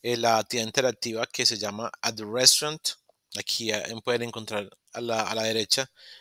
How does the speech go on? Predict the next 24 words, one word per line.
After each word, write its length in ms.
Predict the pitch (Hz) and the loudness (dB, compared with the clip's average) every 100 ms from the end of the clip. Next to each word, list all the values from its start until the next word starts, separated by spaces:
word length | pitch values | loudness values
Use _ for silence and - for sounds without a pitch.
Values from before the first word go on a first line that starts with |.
| _ | _
de 120 | - 107 | -8 -4
cada 200 | 110 104 | -4 -4
título 320 | 117 127 117 | -8 -10 -8
de 60 | |
los 160 | 113 110 | -8 -4
videos 460 | 135 135 127 135 - | 0 4 4 2 -4
que 220 | - 104 | -4 -4
explican 380 | - 98 98 104 | -4 -8 -14 -12
cómo 360 | 120 117 120 | -10 -8 -8
desarrollarlas. 840 | 107 113 127 131 123 117 156 - - _ _ _ _ _ - - - - - | -4 -2 0 4 4 4 2 0 -6 _ _ _ _ _ -10 -10 -10 -18 -4
Una 120 | 131 | -4
actividad 320 | - 131 110 | 2 4 4
que 120 | - | 6
es 140 | 131 - | 8 8
what 220 | 123 127 - | 6 0 4
happened, 460 | 127 - 131 123 113 | 2 2 -4 -6 -4
eh, 220 | 113 107 | -4 -2
what 180 | 107 117 | -2 -2
was 220 | 135 - | 0 2
happening 320 | 123 135 123 | 2 0 -6
when 180 | 113 107 | -6 -4
it 100 | 117 - | 0 4
happened 420 | 139 - 147 147 - - _ - - - - _ _ _ _ _ - - - | 4 2 -10 -4 -4 -4 _ -14 -12 -12 -14 _ _ _ _ _ -20 -10 0
y 140 | 160 | 0